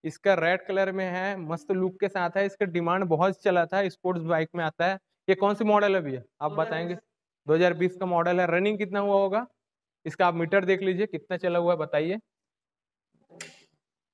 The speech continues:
इसका रनिंग देख लेते हैं आप। पासिंग तो सीजी ज़ीरो फ़ोर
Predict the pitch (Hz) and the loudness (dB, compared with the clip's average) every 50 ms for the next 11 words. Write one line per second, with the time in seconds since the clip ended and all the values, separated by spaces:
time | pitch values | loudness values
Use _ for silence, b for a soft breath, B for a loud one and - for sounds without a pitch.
0 | _ _ _ _ _ _ _ _ _ - 139 - - 175 156 156 147 156 170 175 | _ _ _ _ _ _ _ _ _ -18 -18 -4 -2 0 2 2 0 0 -2 -2
1 | 170 165 170 170 175 175 170 175 180 175 175 175 175 - - - 156 151 151 - | -2 -2 -2 0 0 0 0 0 0 0 0 -2 -2 -4 -2 0 0 0 0 -2
2 | - 202 202 202 208 196 - 196 180 175 185 170 190 180 185 180 185 185 185 170 | -4 -6 -4 -2 -4 -4 -4 -6 -4 -4 -2 0 2 2 2 0 0 0 2 2
3 | 143 131 120 | 2 0 -2